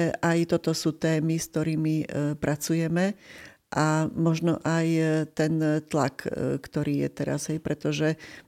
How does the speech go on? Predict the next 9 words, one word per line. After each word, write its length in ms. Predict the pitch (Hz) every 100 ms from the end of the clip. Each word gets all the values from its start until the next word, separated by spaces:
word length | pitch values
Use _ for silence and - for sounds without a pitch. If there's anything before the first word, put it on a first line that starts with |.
| _
naozaj 580 | 151 151 151 160 160
tá 160 | 156 147
neurčitosť, 1120 | 147 165 160 - 170 156 165 151 151 - - 151
tá 140 | 151
komplexita, 920 | 147 165 165 156 - - 151 156 151 151 - - _
to 120 | 156
všetko, 360 | - 170 -
v 80 | 160
čom 200 | - 156